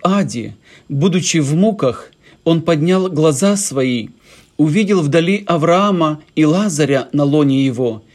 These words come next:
и, возопив, сказал: «Отче Аврааме, умилосердись надо мною,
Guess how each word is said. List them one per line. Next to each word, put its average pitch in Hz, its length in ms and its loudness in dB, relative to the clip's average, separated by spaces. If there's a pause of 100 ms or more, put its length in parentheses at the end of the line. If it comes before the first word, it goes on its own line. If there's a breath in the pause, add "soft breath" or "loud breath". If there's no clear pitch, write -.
(300 loud breath)
и, 160 80 2
возопив, 160 640 0 (100)
сказал: 143 680 -4 (600 soft breath)
«Отче 214 400 2
Аврааме, 175 880 0 (500 soft breath)
умилосердись 208 920 0
надо 202 240 0
мною, 156 480 0